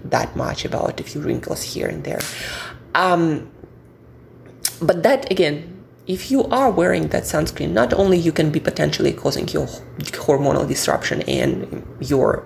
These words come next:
brain ill health by introducing some toxic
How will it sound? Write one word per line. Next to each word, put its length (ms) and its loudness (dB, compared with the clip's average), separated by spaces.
brain 520 2
ill 280 4
health 520 0
by 120 6
introducing 540 2
some 240 0
toxic 720 -2